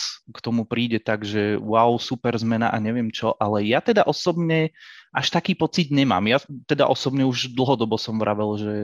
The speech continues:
výmena Binota by rozhodne nemusela priniesť len to všetko dobré a teraz náramne ideme vyhrávať tituly a neviem čo a z, z Leclerca bude druhý Raikkonen. Ale, e,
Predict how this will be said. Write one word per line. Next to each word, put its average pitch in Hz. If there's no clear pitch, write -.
výmena 120
Binota 113
by 127
rozhodne 202
nemusela 180
priniesť 127
len 123
to 131
všetko -
dobré 117
a 104
teraz -
náramne 117
ideme 113
vyhrávať 110
tituly 110
a 92
neviem 107
čo 101
a 104
z, 104
z 120
Leclerca 117
bude 113
druhý 110
Raikkonen. 107
Ale, 120
e, 120